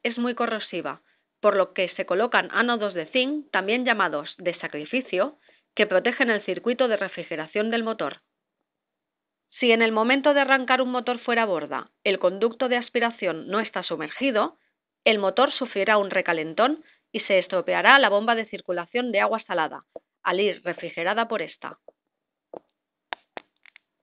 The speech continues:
El arranque de un motor fuera borda se hace tirando con fuerza de un cabo que está enrollado en el volante de inercia para hacer girar el motor.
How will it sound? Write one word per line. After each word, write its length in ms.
El 160
arranque 460
de 80
un 100
motor 260
fuera 260
borda 440
se 60
hace 220
tirando 480
con 200
fuerza 520
de 180
un 180
cabo 300
que 80
está 220
enrollado 760
en 160
el 120
volante 420
de 80
inercia 580
para 260
hacer 260
girar 280
el 120
motor. 400